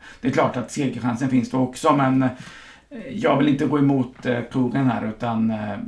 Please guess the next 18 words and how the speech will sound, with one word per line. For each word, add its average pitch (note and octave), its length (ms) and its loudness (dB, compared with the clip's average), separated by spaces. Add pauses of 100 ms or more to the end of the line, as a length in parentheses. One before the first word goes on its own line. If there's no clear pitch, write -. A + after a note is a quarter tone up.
(100)
tar B2 160 0
hellre A2+ 200 0
platsen. B2 360 -4
Vi B2+ 60 0
får C3+ 80 -4
två C3 220 -2
femton C3+ 480 2
på C3 120 2
Island A#2 300 0
Life A2 220 -8
och, A#2 240 -2
eh, A2+ 80 -4 (720)
den C3+ 160 2
har B2+ 80 2
spelat B2+ 360 -2
bara B2 180 0
ner A#2 160 -4
till, A2+ 320 -4